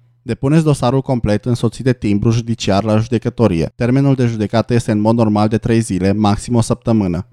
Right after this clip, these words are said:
Pronunțarea se poate face și în absență, dar dacă președintele completului dorește să vă mai întrebe ceva, e bine să fiți de față,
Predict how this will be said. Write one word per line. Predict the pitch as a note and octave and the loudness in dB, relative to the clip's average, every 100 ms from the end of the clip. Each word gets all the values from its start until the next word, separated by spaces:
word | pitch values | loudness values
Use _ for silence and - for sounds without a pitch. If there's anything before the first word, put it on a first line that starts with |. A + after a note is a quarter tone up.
| _ - | _ -4
Pronunțarea | C3 A#2 A2+ A#2+ C#3 | 0 2 2 2 0
se | D3 | 0
poate | C3+ C3 A#2+ | 0 0 0
face | A2+ A2+ B2+ | 0 0 -2
și | - B2+ | -4 0
în | B2 B2 | 0 0
absență, | A#2 - - G#2 F#2+ F2 | -2 -2 2 2 2 0
dar | G2 | 0
dacă | G2 G#2 - | 0 0 0
președintele | G#2 - A2 B2 A#2+ | -4 -2 0 0 -2
completului | A#2+ G#2 A2 G#2 A#2+ A#2 | -2 -2 -2 -2 0 0
dorește | A2 G#2 G#2+ A#2+ | 2 2 0 -2
să | - | -2
vă | G#2+ | 0
mai | G#2+ G2+ | 2 2
întrebe | F#2+ A2 G#2+ | 0 2 0
ceva, | - F#2+ G2 G2 | 0 -2 0 0
e | A2 | 0
bine | G2+ A2 A2+ | 0 2 0
să | A2 | -2
fiți | - G#2+ | -4 -4
de | A#2+ | -2
față, | - F#2+ - - - | 0 0 -2 -8 -12